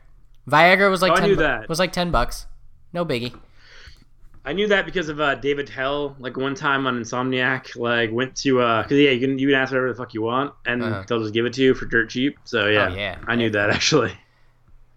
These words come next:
Speaker 1: Uh, nope, that's not what I wanted. Let's get to the final one. Gambling? Really? Oh, but this is going off the alleged, uh, more than,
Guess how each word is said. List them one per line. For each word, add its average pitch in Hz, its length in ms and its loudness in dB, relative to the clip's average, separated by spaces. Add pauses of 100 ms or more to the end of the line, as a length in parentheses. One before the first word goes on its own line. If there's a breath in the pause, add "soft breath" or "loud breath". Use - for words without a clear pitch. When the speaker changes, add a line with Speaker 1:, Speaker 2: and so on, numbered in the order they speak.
(400)
Speaker 1:
Uh, 107 880 -6
nope, 113 300 -12
that's - 180 -12
not 85 100 -12
what 78 100 -10
I 104 40 -10
wanted. 101 340 -12
Let's 98 180 -18
get 107 180 -14
to 107 100 -14
the 98 340 -12
final 101 400 -10
one. 95 360 -12 (1120)
Gambling? 104 760 -8 (280)
Really? 110 720 -6 (460 loud breath)
Oh, 165 160 12
but 165 120 2
this 190 140 4
is 185 100 0
going 160 280 6
off 139 240 8
the 120 380 -4
alleged, 110 880 -4 (440)
uh, 101 240 -2 (760 soft breath)
more 254 300 10
than, 226 480 6